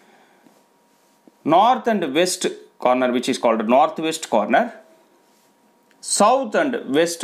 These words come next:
corner, which is called southwest corner. How to construct a s-, sump, water sump?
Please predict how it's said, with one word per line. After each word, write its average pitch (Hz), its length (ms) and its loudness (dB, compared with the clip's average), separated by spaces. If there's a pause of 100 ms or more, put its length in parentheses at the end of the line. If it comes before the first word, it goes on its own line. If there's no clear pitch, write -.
corner, 113 380 0
which 117 160 -2
is 123 100 -2
called 151 300 2
southwest 113 640 0
corner. 110 480 0 (920)
How 269 240 2
to 330 140 -2
construct 175 500 -2
a - 60 4
s-, - 300 -8 (120)
sump, 139 460 -2
water 131 360 0
sump? - 380 -4